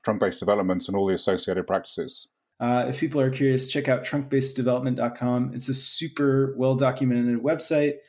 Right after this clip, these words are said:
Speaker 2: Uh, it's open source if people want to contribute back to it or ask questions.
Speaker 1: So,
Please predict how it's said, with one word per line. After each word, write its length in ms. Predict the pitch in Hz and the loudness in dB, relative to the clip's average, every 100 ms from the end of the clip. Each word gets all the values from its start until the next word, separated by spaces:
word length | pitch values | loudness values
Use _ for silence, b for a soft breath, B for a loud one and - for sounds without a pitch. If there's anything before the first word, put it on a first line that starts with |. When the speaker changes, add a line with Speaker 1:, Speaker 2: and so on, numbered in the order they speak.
| b - | b -6
Speaker 2:
Uh, 200 | 120 120 | 0 0
it's 140 | 127 135 | 0 0
open 220 | 139 139 | 2 2
source 340 | 131 131 123 | 2 2 0
if 100 | 127 | -4
people 240 | - 123 120 | -4 -2 0
want 140 | 117 | -2
to 100 | 113 | 0
contribute 380 | 123 120 127 120 | -4 -2 -2 2
back 180 | 123 131 | 0 0
to 140 | 127 | 0
it 80 | 123 | 0
or 120 | 113 | 0
ask 200 | 107 - | -2 -2
questions. 720 | - 139 135 123 120 120 - b b _ - | -2 -2 0 0 0 -2 -10 b b _ -14
Speaker 1:
So, 580 | - 139 131 131 123 127 | 0 4 4 4 4 0